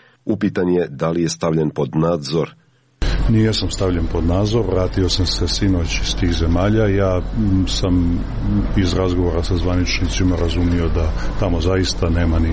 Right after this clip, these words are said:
Speaker 2: n-, nalik, e, panike koju vidimo u našem neposrednom okruženju, ali svejedno,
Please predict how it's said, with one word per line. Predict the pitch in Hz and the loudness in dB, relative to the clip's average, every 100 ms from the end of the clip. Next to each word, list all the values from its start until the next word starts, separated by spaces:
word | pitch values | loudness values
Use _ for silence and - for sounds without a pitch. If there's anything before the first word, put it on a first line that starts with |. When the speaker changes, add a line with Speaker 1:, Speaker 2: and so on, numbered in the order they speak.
| 80 - 101 92 | 0 0 2 2
Speaker 2:
n-, | 95 110 92 92 | 0 0 0 2
nalik, | 95 107 104 | 2 0 0
e, | - - - - - - - 101 92 87 - | -2 -6 -6 -6 -4 -2 0 0 0 0 0
panike | 92 87 - 92 85 | 0 0 -2 -2 0
koju | 92 90 85 85 82 - - | 0 2 2 0 0 -2 -2
vidimo | 90 92 87 85 80 78 - | 0 2 2 0 0 -2 0
u | 92 | 0
našem | 82 - 90 | 0 0 0
neposrednom | 90 87 - 92 87 85 | 0 0 0 0 2 0
okruženju, | 82 82 80 98 113 110 - - - - - | 0 0 2 2 2 2 -2 -6 -6 -4 -2
ali | 101 101 101 | 0 2 0
svejedno, | - 113 101 82 | 0 0 2 0